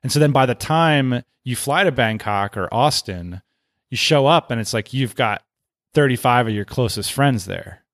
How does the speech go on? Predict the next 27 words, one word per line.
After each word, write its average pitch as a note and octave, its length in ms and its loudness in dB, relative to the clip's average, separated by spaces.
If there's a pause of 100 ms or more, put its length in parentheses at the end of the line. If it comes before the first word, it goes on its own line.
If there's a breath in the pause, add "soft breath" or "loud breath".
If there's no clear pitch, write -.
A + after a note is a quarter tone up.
(480)
And B2 120 2
I B2 80 2
think C#3 120 2
that A2+ 120 -6
that's A#2+ 260 0
part B2 300 0
of G#2+ 160 -2
what A2 160 0
separates A#2 560 0
Dynamite A2 360 0
Circle A#2 400 2
events G2 360 -2
from G2 240 -2
your G2 100 2
average G2+ 400 0
business A2+ 320 2
p-, - 160 -14
conference F#2+ 540 -4
is G#2 100 -4
that G2+ 320 2 (100)
they're B2 140 2
freaking A#2+ 400 0
family A#2+ 320 2
reunions, F#2 720 -2 (440 soft breath)
right? A#2 240 2
And B2 200 -2
so A2+ 400 2